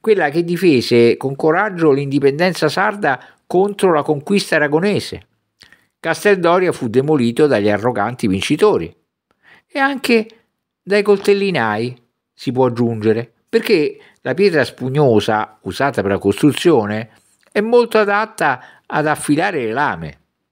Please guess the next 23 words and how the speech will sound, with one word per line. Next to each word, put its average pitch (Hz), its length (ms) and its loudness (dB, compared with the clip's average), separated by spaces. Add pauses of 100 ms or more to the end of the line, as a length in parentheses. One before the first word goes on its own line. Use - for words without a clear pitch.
(560)
Ai 175 140 -4
piedi 175 320 2
della 135 200 2
collina, 170 800 0
nella 95 260 -4
sabbia, 151 560 -2 (300)
ci - 160 -8
sono 135 420 0
acque 131 380 -2
termali 131 680 -2
solforose, 131 840 0 (460)
eccellenti 135 920 0 (240)
per 127 160 -4
le 123 80 -4
ma-, 123 260 -4 (100)
malattie 120 600 -2
cutanee, 131 720 -4 (840)
ma 156 180 -4
non 226 220 -2
vi 233 100 2
è 123 280 2 (300)
uno 120 200 -2
stabilimento, 98 1120 -6